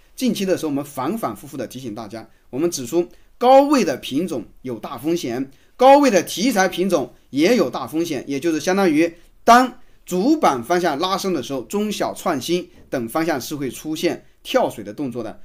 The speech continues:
我们在前两天就这么讲，并且接下来还会更明显，因为今天仅仅是拉升了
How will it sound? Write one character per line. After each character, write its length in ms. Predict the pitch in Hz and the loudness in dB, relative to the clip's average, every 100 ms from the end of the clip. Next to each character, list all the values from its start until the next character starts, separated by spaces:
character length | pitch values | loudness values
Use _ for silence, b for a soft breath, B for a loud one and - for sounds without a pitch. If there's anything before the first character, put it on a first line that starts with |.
| b | b
我 80 | 131 | -6
们 100 | 151 | -2
在 200 | 165 151 | 0 0
前 100 | 151 | -2
两 160 | 156 120 | -4 -4
天 100 | 127 | -6
就 80 | 135 | -6
这 80 | |
么 120 | 139 123 | -6 -6
讲， 160 | 107 | -10
并 120 | 175 | -6
且 80 | 156 | -6
接 200 | 120 175 | -2 -2
下 100 | 175 | -2
来 80 | 131 | -6
还 100 | 127 | -8
会 80 | 147 | -8
更 120 | 160 | -8
明 160 | 127 131 | -8 -8
显， 200 | 117 - b b b | -12 -14 b b b
因 100 | 226 | 0
为 80 | 254 | 2
今 140 | 262 | 2
天 120 | 262 247 | 2 0
仅 160 | 190 | 0
仅 200 | 240 170 | 0 0
是 260 | - 160 151 | 0 -2 -2
拉 180 | 185 196 | -2 -4
升 160 | 202 | -4
了 340 | 175 131 107 | -4 -4 -6